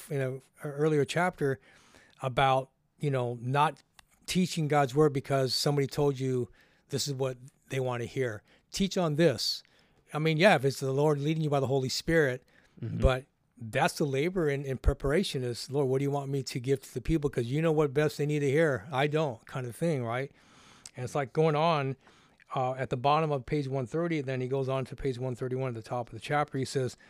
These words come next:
Speaker 1: "Thou shalt not steal, for it is, it is a fraud upon your hearers to give them words instead of spiritual food." It says, "In the multitude of words there wanted not sin, even in the best preacher."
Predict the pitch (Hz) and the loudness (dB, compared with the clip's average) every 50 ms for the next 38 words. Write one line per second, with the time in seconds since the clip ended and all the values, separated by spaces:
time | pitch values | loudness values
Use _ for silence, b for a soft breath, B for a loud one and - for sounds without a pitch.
0 | b b b b b b b b b b b b _ _ - 139 143 139 - - | b b b b b b b b b b b b _ _ 0 0 0 0 2 2
1 | 156 151 151 147 143 139 - - - 185 180 175 147 117 110 110 b b b b | 2 4 4 4 2 0 0 -2 -2 0 2 2 0 0 -4 -8 b b b b
2 | b b b _ _ _ _ _ _ - - 147 151 151 147 123 139 - _ - | b b b _ _ _ _ _ _ -2 2 4 4 4 2 0 -4 -8 _ -6
3 | - 147 139 147 139 - 131 117 - - 170 165 170 165 156 - - 160 147 143 | -4 -2 0 0 0 -2 -4 -4 0 2 4 6 6 6 4 4 2 2 2 2
4 | 139 131 127 120 98 156 190 196 170 143 123 120 120 120 - b b b b b | 0 0 0 0 0 2 2 4 2 2 0 -2 -4 -8 -10 b b b b b
5 | - - 127 127 156 165 147 151 151 139 135 135 147 147 151 147 - 135 - - | -12 -10 -2 2 2 2 4 2 0 0 0 2 4 4 4 2 2 -2 -2 -2
6 | 139 127 123 - - - - 139 135 127 - 135 117 - - - 147 143 131 120 | -2 -2 -2 -4 -6 -4 -2 -2 -2 -2 -2 -6 -8 -10 -8 -4 -2 -2 -2 -2
7 | 107 107 b b b b b b b b b - 131 - - 147 135 131 127 117 | -4 -6 b b b b b b b b b -12 -10 -6 -4 -2 -2 -2 -2 -4
8 | - - - - 156 151 147 143 139 143 151 165 - - 151 160 151 135 131 143 | -8 -12 -8 -4 -2 -2 0 0 0 2 0 0 0 -2 -2 -2 0 2 2 4
9 | 151 151 143 135 123 - - - - - - - - 131 139 135 135 135 131 123 | 4 4 2 2 -2 -4 -8 -8 -10 -14 -20 -16 -4 -2 -2 -2 0 -2 -4 -6
10 | - _ _ _ _ _ _ _ _ _ _ _ - 131 139 147 - - 110 87 | -10 _ _ _ _ _ _ _ _ _ _ _ -4 -2 -2 -2 -2 -2 -4 -2
11 | 131 131 123 123 - - - 180 170 147 120 113 107 - _ - - 143 147 143 | -2 -4 -4 -4 -6 -4 -2 0 0 0 -2 -6 -10 -14 _ -8 -6 -4 -2 0
12 | 147 143 139 131 131 123 113 127 120 - - - - 147 147 143 - - 120 104 | 0 -2 -2 -2 -4 -2 -2 -4 -4 -4 -6 -8 -4 -4 -4 -4 -4 -8 -10 -10
13 | 101 | -12